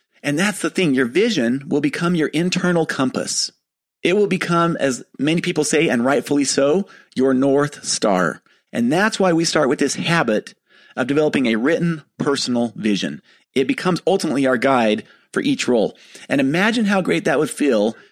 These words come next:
going into two thousand twenty-one and being a part of the two percent of people who have a written personal vision. In other words, a clear why and a purpose. And you don't need money for this. You don't need some degree. Anybody can develop a written personal vision.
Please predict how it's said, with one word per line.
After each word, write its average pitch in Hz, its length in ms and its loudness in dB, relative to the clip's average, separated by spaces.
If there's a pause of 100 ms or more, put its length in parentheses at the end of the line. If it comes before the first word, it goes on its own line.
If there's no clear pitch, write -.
(140)
going 196 260 2
into 190 160 2
two 190 180 0
thousand 170 320 2
twenty-one 151 540 2
and 123 160 0
being 165 180 2
a 165 60 0
part 160 260 0
of 131 60 -6
the - 80 0
two 208 280 0
percent 214 600 -4 (260)
of - 140 -4
people 117 500 0 (300)
who 143 80 -2
have 147 160 2
a 135 80 4
written 170 340 2
personal 160 360 -2
vision. 113 440 0 (380)
In 147 60 -2
other 160 140 2
words, 156 160 0
a 120 40 0
clear 185 280 0
why 151 260 2
and 143 120 2
a 117 40 -2
purpose. - 560 -4 (400)
And 151 180 0
you 196 60 0
don't 220 180 0 (100)
need 160 240 0
money 123 360 0
for - 220 -4
this. 101 320 0 (120)
You 180 120 0
don't 190 220 0
need 156 320 0
some 151 240 0
degree. 120 500 0 (460)
Anybody 143 680 2 (160)
can 131 120 -4
develop 123 520 2
a 113 100 0
written 113 520 0
personal 117 340 -4
vision. 98 360 -4